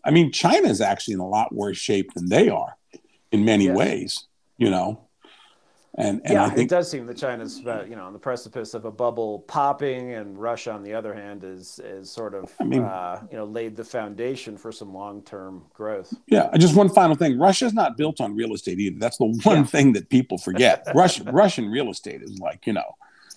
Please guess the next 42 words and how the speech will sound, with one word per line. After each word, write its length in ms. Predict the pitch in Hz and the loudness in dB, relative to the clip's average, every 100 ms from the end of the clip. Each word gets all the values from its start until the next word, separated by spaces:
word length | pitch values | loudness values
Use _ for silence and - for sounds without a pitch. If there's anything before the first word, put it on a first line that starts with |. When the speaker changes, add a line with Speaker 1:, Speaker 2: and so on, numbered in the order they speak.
| _ _ | _ _
Speaker 1:
I 120 | - | 0
mean, 240 | 107 104 107 | 2 4 6
maybe 260 | 147 175 | 6 6
some 160 | 127 101 | 2 -4
stuff 320 | - 117 - | 2 2 2
in 100 | 98 | -2
Moscow, 540 | 101 117 117 127 110 | -2 -2 -2 0 0
Saint 300 | 107 110 98 | 0 -4 -8
Petersburg, 680 | - 113 110 98 107 101 98 | -6 -6 -6 -6 -4 -2 -4
but 120 | 104 | -4
I 80 | 98 | -4
mean, 240 | 101 101 98 | -4 -6 -4
let's 260 | 147 - | -4 -4
face 320 | - 123 156 | 0 0 0
it, 80 | 87 | -2
if 140 | 85 - | -8 -2
you 120 | 160 | -2
go, 200 | 135 95 | 0 -2
like, 220 | 104 143 - | 2 0 4
I, 80 | 147 | 2
I 220 | - 170 | 4 2
was 180 | 156 - | 2 -2
talking 340 | 127 113 104 | -4 -4 -6
to 140 | 95 95 | -12 -12
a 20 | |
guy 220 | 98 98 | -10 -10
and 100 | 92 | -10
he 80 | 107 | -10
said, 220 | - 95 | -6 -6
"You 180 | 104 165 | 0 2
would 160 | 127 90 | 2 0
be 120 | 92 | -6
shocked 640 | - - 123 113 - - _ _ - - _ | -4 2 4 4 -2 -16 _ _ -20 -20 _
at 140 | - 107 | -10 -2
what 300 | 117 107 - | 0 -2 0
you 160 | 120 | -2
can 240 | 113 98 92 | 0 -4 2
get, 400 | 120 107 - - _ _ | 6 6 4 -4 _ _
you 120 | 113 | 2
know, 260 | 107 95 98 | 2 2 0
in 160 | 117 107 | 2 4
Moscow 840 | 104 110 113 - 107 92 90 90 | 6 4 4 2 2 2 0 -4